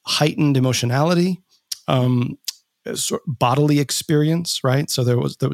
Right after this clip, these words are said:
the big slain in the spirit, right? It's like something, there's some power that has, like,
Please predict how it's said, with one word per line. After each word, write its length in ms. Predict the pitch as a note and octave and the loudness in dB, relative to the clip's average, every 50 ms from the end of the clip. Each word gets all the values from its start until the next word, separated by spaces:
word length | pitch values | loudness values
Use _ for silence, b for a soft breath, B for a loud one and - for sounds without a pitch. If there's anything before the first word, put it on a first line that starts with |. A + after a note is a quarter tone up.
| - - - | -6 -10 -12
the 80 | C#3 | -12
big 260 | C3+ B2 B2 C#3+ B2+ - | -8 -6 -4 -4 -4 -4
slain 320 | - - D3 C3+ C#3+ C#3+ | -2 0 2 2 4 4
in 80 | C#3 C3+ | 4 2
the 60 | B2+ | 0
spirit, 400 | - - - C#3 B2 A2+ A#2+ - | -2 -2 -2 0 0 -2 -2 -2
right? 240 | B2+ B2 A#2+ - - | -2 -2 -2 -2 -4
It's 140 | - - | -4 -2
like 140 | B2+ B2 - - | -2 -2 -2 -4
something, 840 | - - - - D#3 D3+ D#3 D3 - D#3+ D3 D3 D3 C#3 - - - - | -4 -4 -2 0 0 0 -2 -2 0 0 2 2 2 0 -2 -6 -4 -2
there's 140 | C#3 B2+ - | -2 0 0
some 180 | - E3 E3+ D3+ | 0 0 0 0
power 600 | - - - - F#3 F3+ E3+ D#3 C3+ C3 B2+ A#2 | -2 -4 -4 -2 0 0 0 2 2 2 2 2
that 180 | B2 B2+ C3+ | 0 0 -2
has, 300 | A2+ A#2 B2+ B2 A#2 - | 0 -2 0 0 0 0
like, 340 | C3 B2 A#2 A#2+ - - - | -2 -2 -2 -2 -4 -10 -18